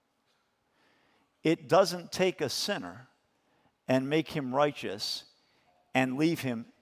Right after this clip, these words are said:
just as he was.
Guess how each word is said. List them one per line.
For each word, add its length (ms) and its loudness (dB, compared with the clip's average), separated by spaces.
just 500 0
as 400 6
he 180 -6
was. 800 -2